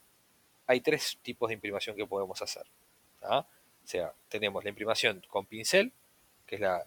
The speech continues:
que es la básica y con la que todos arrancamos. Después tenemos con las latas de spray,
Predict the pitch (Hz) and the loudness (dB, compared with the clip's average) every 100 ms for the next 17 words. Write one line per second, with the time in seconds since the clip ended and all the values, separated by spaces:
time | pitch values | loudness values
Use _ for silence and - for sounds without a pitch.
0 | - 101 107 101 110 - 101 92 95 92 | -6 -4 4 8 6 4 -2 -2 -4 -4
1 | 110 107 113 120 139 - 170 185 196 - | -2 0 0 0 -2 2 2 2 -6 -12
2 | - - _ - - 127 110 - 98 107 | -20 -20 _ -10 2 6 6 2 -6 -4
3 | 101 - 98 98 110 - 107 - 131 135 | -4 -4 -4 2 2 0 -10 0 6 8
4 | 147 | 6